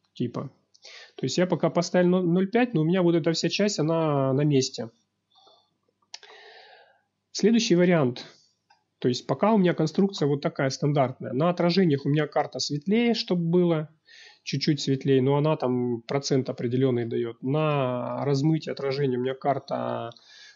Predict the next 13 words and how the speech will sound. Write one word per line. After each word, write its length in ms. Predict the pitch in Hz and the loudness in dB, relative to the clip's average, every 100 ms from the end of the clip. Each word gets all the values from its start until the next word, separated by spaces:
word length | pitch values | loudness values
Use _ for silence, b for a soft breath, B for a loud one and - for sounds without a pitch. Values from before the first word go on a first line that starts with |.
| B | B
скажем, 400 | - 127 123 127 | -2 0 0 0
средненькая, 680 | 180 240 202 185 180 170 151 | 2 2 4 2 2 2 2
она 140 | 143 | 2
тоже 260 | 180 165 156 | 2 2 2
небольшой 760 | 143 143 143 - 143 135 131 | 2 0 0 2 4 4 2
процент 480 | 131 147 139 143 131 | 0 -6 -2 0 0
дает, 380 | 127 123 123 123 | 2 0 0 -2
но 200 | 139 143 | -2 0
она, 540 | 147 185 185 160 131 - 165 | 0 0 0 -2 -4 -10 -6
м, 600 | 135 123 123 123 120 120 | -4 -2 -2 -2 -2 -4
смешивается 880 | 131 156 190 190 147 147 139 - 135 | -2 0 2 2 0 2 0 -2 -8
с 120 | - | -2
тем, 420 | 160 156 131 | 0 0 -2